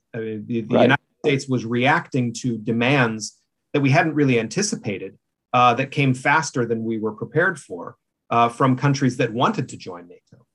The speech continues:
Speaker 1: that wanted to join, to join the European Union, that were looking for some kind of, of new, um, structure in which they could integrate themselves that would guarantee their own prosperity and security. Um, and I think Ukraine is, uh,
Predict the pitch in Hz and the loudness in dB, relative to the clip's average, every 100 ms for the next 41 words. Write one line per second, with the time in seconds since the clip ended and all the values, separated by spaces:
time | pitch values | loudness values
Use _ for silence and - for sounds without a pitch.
0 | _ - 117 120 214 135 98 - 95 92 | _ -4 2 2 2 -2 -6 -10 -12 -10
1 | 120 104 117 107 101 101 98 - 90 90 | -10 -4 -2 -2 -4 -6 -8 -12 -18 -18
2 | 87 - _ _ _ _ 135 135 131 127 | -20 -20 _ _ _ _ 0 4 4 6
3 | 175 160 135 127 131 117 151 151 139 135 | 4 2 0 0 0 0 0 0 0 -2
4 | 127 120 113 107 104 - _ 117 107 113 | -2 0 -2 -4 -8 -14 _ -6 -6 -2
5 | 117 135 135 127 117 107 _ _ _ - | 2 4 6 4 2 -6 _ _ _ -2
6 | 113 117 - 127 - 127 113 113 117 123 | -2 -2 -2 -2 -2 0 0 0 -4 -4
7 | - 117 110 110 123 147 139 110 104 107 | 0 0 0 0 -4 -4 -4 -4 -4 -6
8 | 104 - 113 107 104 - 117 113 110 117 | -6 -2 0 0 -4 -6 -6 -4 0 0
9 | 117 - 113 110 110 107 110 104 - 104 | 0 -2 -4 -2 -4 -6 -6 -8 -6 -6
10 | 98 92 87 - - 131 110 - _ _ | -6 -8 -14 -14 -2 0 0 -8 _ _
11 | _ _ _ 123 123 120 117 _ _ _ | _ _ _ 2 2 0 -6 _ _ _
12 | _ _ _ _ _ _ 123 131 123 120 | _ _ _ _ _ _ -8 -2 0 0
13 | 110 110 107 127 120 113 104 - - 113 | -2 -4 0 2 4 2 -2 -10 -2 0
14 | 104 101 | 0 -2